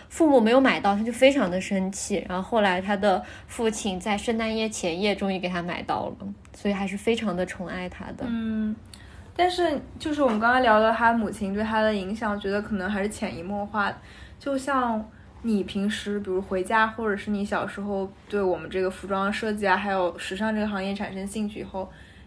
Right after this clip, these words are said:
Speaker 2: 你的父母会对你的穿搭有一些什么管你或者是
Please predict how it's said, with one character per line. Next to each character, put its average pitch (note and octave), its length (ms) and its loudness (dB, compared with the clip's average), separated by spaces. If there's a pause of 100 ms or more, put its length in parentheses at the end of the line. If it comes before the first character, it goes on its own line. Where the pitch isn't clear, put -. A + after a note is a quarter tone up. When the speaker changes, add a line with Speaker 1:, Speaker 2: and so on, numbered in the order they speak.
Speaker 2:
你 G3 100 -4
的 F3 100 0
父 A3+ 160 -6
母 G3+ 160 0
会 G3+ 180 -4
对 G3+ 160 -4
你 F#3+ 80 -6
的 F3+ 60 -8
穿 G3 340 -6
搭 G3 160 0
有 F#3 160 -2
一 F#3+ 60 -8
些 F#3 480 -8
什 F#3 160 -12
么 F3 80 -12 (240)
管 D#3+ 320 0
你 F3 100 -6
或 G3 220 -6
者 E3 100 -6
是 D3+ 540 -8